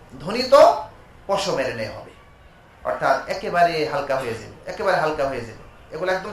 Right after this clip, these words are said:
ছোট হয়ে গেলে একদম হালকা হয়ে যায় না, সহজে উঠতে থাকে, এগুলো এরকম অবস্থা হবে। এটা বলতেছে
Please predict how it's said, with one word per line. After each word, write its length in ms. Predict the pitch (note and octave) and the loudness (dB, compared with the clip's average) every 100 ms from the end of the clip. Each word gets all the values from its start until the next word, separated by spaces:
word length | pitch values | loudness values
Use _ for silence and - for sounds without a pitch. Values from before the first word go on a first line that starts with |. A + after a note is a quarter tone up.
| - | -12
ছোট 140 | E3 | -6
হয়ে 120 | G3 G3 | -2 0
গেলে 140 | G3 | -2
একদম 140 | F#3+ | -4
হালকা 240 | E3+ D#3 G3+ | -6 -4 0
হয়ে 160 | A3+ | 2
যায় 140 | A#3 A#3+ | 2 0
না, 120 | - - - - - | -2 -10 -20 -14 0
সহজে 300 | G#3 A3+ A3 | 4 4 2
উঠতে 240 | G#3 G#3 | -2 -4
থাকে, 220 | F3+ - - - - | -4 -6 -10 -18 -14
এগুলো 200 | F#3 F3+ | -8 -2
এরকম 220 | E3+ - B2 | -2 -2 -6
অবস্থা 300 | - - A2+ | -8 -10 -12
হবে। 140 | - | -2
এটা 100 | - | 2
বলতেছে 320 | B2+ C3 - | 2 0 -6